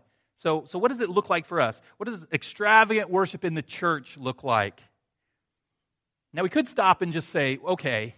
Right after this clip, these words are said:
uh, application time. We need to follow Israel's example."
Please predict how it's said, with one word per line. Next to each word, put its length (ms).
uh, 180
application 640
time. 420
We 140
need 180
to 80
follow 540
Israel's 420
example." 560